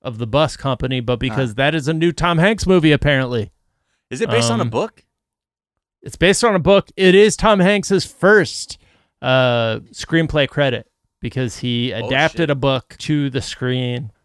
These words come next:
Speaker 1: Uh, apparently, you know, it's okay. It's not, not great. Pretty stripped down.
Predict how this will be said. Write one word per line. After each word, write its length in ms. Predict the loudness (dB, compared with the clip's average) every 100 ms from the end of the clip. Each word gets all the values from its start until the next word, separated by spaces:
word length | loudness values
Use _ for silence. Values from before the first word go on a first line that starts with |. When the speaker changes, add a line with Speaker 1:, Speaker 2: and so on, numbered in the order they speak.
| _
Speaker 1:
Uh, 320 | -6 -2 -2 -4
apparently, 1000 | -2 0 -2 -4 -6 -4 -4 -4 -6 -10 _ _ _ _ _ -12
you 100 | -8
know, 300 | -6 -8 -12 _ _ -10
it's 100 | -6
okay. 580 | -6 -8 -8 -8 -8 -12 _ _ _ _ _
It's 80 | -10
not, 320 | -6 -6 -8
not 320 | -10 -10 -6
great. 360 | -2 -2 -2 -8 _
Pretty 200 | -4 -4
stripped 420 | -4 -6 -6 -4
down. 520 | -4 -2 -4 -6 -10